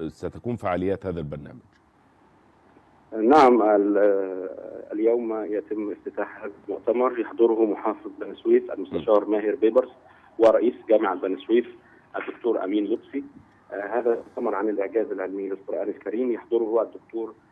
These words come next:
Speaker 2: عبد الله المصلح، آه، الأمين العام للهيئة العالمية للإعجاز العلمي في القرآن الكريم بمكة المكرمة، كما دعيت إليه شخصيات عالمية مهتمة بهذا المجال.
Speaker 1: م.
Speaker 2: آه، كانت إدارة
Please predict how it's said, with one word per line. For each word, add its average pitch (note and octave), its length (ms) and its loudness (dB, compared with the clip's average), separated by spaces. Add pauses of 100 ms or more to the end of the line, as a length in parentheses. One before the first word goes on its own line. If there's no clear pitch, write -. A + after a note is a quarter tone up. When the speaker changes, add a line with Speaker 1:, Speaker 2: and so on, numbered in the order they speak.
(160)
Speaker 2:
عبد F#2+ 240 -10
الله G#2 240 -10
المصلح، G#2 560 -12 (280)
آه، F2+ 180 -12
الأمين F#2+ 360 -8
العام F#2 320 -8
للهيئة F#2+ 240 -8
العالمية F#2 480 -10
للإعجاز F#2 500 -8 (380)
العلمي G2 280 -10
في - 80 -20 (200)
القرآن F#2+ 180 -12
الكريم F#2 340 -18
بمكة F#2+ 340 -16
المكرمة، G#2 540 -8 (560)
كما G#2 420 -6
دعيت G2 420 -6
إليه G2 240 -8
شخصيات G2+ 520 -8 (140)
عالمية F#2+ 500 -6 (640)
مهتمة G2+ 420 -4 (400)
بهذا G2 280 -4
المجال. A2+ 480 2 (200)
Speaker 1:
م. G2+ 180 -2 (420)
Speaker 2:
آه، G#2 120 0
كانت B2+ 320 0 (100)
إدارة A2 320 4